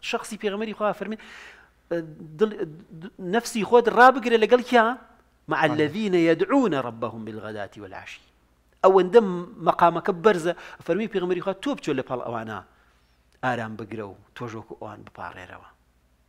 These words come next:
Speaker 1: کەوا بێ ئێمە، ئە،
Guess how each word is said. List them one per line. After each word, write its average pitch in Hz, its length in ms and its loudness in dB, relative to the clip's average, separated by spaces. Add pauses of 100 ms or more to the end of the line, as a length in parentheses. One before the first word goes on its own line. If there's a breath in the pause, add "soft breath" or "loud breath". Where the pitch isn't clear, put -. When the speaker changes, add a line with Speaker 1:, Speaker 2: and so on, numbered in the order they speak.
(1200)
Speaker 1:
کەوا 113 220 -14
بێ 131 80 -8 (100)
ئێمە، 120 260 -14 (1600 soft breath)
ئە، 120 80 -18